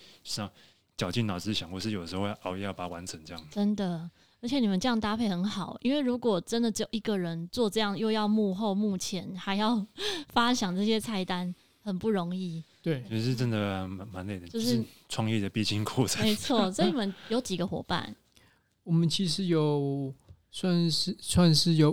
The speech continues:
Speaker 3: 五个，五个，诶，五个创办人，对，五个，
Speaker 2: 哦。
Speaker 3: 对。那其中里面有两个算是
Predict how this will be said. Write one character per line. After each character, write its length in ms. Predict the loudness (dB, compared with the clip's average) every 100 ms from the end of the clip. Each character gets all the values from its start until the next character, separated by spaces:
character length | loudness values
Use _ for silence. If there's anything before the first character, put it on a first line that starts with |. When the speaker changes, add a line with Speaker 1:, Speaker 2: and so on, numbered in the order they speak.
| 6
Speaker 3:
五 300 | 6 6 2 2
个， 580 | 4 6 2 -2 -4 -6 _ _ _ -10
五 140 | -6
个， 540 | 2 4 4 2 0 0
诶， 100 | 0
五 220 | 2 0
个 180 | 0 -2
创 260 | 2 2 4
办 120 | 2
人， 220 | 0 -6
对， 140 | 2 2
五 40 | 4 2
个， 80 | 2
Speaker 2:
哦。 300 | 0 -2 -4
Speaker 3:
对。 180 | -2 -2 -2 -6
那 80 | 0
其 160 | 4 6
中 340 | 6 6 4
里 80 | 4
面 240 | 4 4
有 400 | 2 0 -4 -8 -12 -20 _ -8
两 200 | -4 -2
个 140 | -2
算 180 | 2 2
是 680 | 4 4 4 2 -2 -6